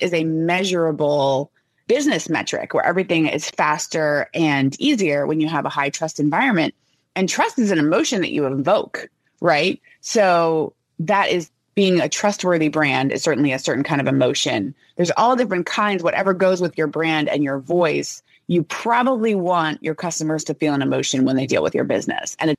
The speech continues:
good writing is understanding how to point a person's kind of their gut feeling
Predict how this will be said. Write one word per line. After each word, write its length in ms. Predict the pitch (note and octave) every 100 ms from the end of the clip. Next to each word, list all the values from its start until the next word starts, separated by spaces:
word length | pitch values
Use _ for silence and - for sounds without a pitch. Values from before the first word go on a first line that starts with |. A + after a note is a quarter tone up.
| -
good 240 | A3+ F#3+
writing 340 | G3 F3+ F3 E3
is 140 | D3+
understanding 600 | D3 D#3+ D#3+ E3+ D#3+ D3+
how 140 | D#3+
to 100 | C#3 C3+ _ _ _ _
point 600 | - A#3 F#3+ E3 - - _ _ _ _
a 60 | -
person's 640 | - F3+ E3 D#3 D3+ - - -
kind 280 | F3+ D#3
of 80 | D3
their 160 | D#3 D3
gut 340 | D3 - -
feeling 560 | - F#3+ E3 C#3 A#2+